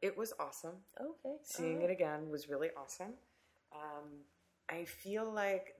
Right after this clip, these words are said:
Speaker 1: this season is going to be very difficult because you have all of your different character viewpoints.
Speaker 2: Okay.
Speaker 1: And it's gonna be annoying skipping around in them.
Speaker 2: Mm-hmm.
Speaker 1: Because in the book, sometimes there's a whole book and you don't really hear what happened to Arya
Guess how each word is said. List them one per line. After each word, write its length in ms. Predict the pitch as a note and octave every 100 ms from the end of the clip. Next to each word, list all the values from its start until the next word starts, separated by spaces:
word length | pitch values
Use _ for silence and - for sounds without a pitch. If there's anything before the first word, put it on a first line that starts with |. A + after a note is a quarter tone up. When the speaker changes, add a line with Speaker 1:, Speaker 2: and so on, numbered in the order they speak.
| D#3
Speaker 1:
this 220 | F#3 -
season 500 | G3 F#3 G#3+ A3 G#3+ -
is 140 | D#3+
going 240 | - E3
to 80 | D#3+
be 140 | D#3+ D3
very 220 | D3+ G#3
difficult 580 | F#3 - F3+ - D3+ -
because 260 | D3 C#3+ -
you 80 | C#3
have 100 | C#3+ -
all 120 | C#3
of 100 | D#3+
your 80 | F#3
different 360 | F3+ - F3+ -
character 380 | D3 C#3+ - F#3+
viewpoints. 680 | D3+ C3+ C3+ C3 G3 - - E3
Speaker 2:
Okay. 240 | - D#3 F3 - -
Speaker 1:
And 480 | C#3+ C#3+ C#3 C#3 C#3
it's 140 | C#3 -
gonna 160 | D3
be 160 | C#3+ C#3+
annoying 460 | C#3+ C3+ C3+ C#3 D#3
skipping 400 | - D#3 - E3+
around 320 | E3 C3 B2+
in 80 | B2+
them. 300 | B2 D3 F#3+ - -
Speaker 2:
Mm-hmm. 160 | F3+ E3+
Speaker 1:
Because 280 | D#3 G3
in 100 | F#3
the 60 | F#3+
book, 280 | F#3 C#4+ -
sometimes 360 | A3+ A3 G#3+
there's 140 | G#3 G3
a 60 |
whole 160 | F#3+ G3
book 280 | F#3 A3 -
and 120 | D3+
you 60 | D3
don't 160 | D3
really 200 | D3 C#3+
hear 240 | C#3+ G3 F#3
what 80 | C3+
happened 300 | C3+ C3+ C3
to 180 | B2+ B2
Arya 360 | B2+ A#2 A#2+